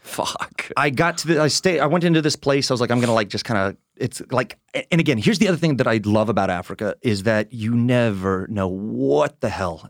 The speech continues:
Speaker 2: is going on.
Speaker 1: Fuck.
Speaker 2: Like, just in general.
Speaker 1: Yeah.
Speaker 2: Like, that's kinda what I was talking about earlier about how different cultures or whatever, you know, but I love that about the place. Like, you
Speaker 1: Yeah.
Speaker 2: don't know what's going on. It's just
Speaker 1: Totally.
Speaker 2: like, so, so anyway, I get to
Speaker 1: The
Speaker 2: this place.
Speaker 1: mystery.
Speaker 2: Right,
Speaker 1: You're all
Speaker 2: there
Speaker 1: about
Speaker 2: we
Speaker 1: the
Speaker 2: go, there we go.
Speaker 1: mystery.
Speaker 2: So I get to this place, and it's kind of like a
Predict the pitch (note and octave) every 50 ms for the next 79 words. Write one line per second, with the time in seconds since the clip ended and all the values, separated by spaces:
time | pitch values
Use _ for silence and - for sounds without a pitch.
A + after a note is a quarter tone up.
0 | _ - G2+ - - G2 F#2 F#2 F2 D#2+ C#2 - - - - - _ _ _ -
1 | - - - E2 E2 E2+ - - D3 D#3 D3 - - F#3+ F#3+ - G#3+ F#3+ C3 -
2 | - - C3 B2 A2+ F#2 E2+ D#2+ E2 F2+ F#2+ F#2 F2 D#2+ D#2 - E3 E3+ F3 G#3+
3 | A3+ - - A3+ A3 G3+ G3+ F#3 - F#3 F3+ E3+ E3 D#3 - F3+ E3+ D#3+ D3+ D3+
4 | C3+ C3+ C3+ - C3 D3 C#3 C3+ A#2+ C#3 C3 C3+ - - F3+ D#3 - F3 C#3+ D#3
5 | E3+ F3+ F3+ E3+ E3+ F3 F3+ G3 F#3 F3 E3 C#3+ C#3 F3+ A3 G3 D3+ B2 G#2 F#2+
6 | G#2 G2+ - - _ - - - - - - - F2+ F2+ - - D3 C3 - -
7 | C#3 C#3 D3 D3+ C#3 G#2 F#2+ - - G#2+ G#2+ A#2+ G2+ E2 E2 E3+ - - - F#3+
8 | F#3+ F#3 E3+ C#3+ B2 A#2 A#2 A2+ F3+ - C#3+ D#3+ F#3+ A#3+ G#3+ D#3 D3+ - F3+ C#3+
9 | B2+ A2+ G#2 F#2+ E2+ F2+ C3+ G3 F#3+ C#3 C#3+ D#3 A#2 B2+ F3+ - D3+ - D#3 F#3+
10 | G3+ D#3+ A#2 A#2+ - F3 C#3+ A#2 A2 F#2+ F2 _ _ _ _ _ _ - - F#3+
11 | F3+ E3+ A3 A3 - F3 F3+ E3 - - D3+ D3 C#3 B2+ - - - C#3 B2+ B2+
12 | C3 - - E3+ D#3+ D3 C#3 C#3 B2+ - - A2 G2+ F#2+ F2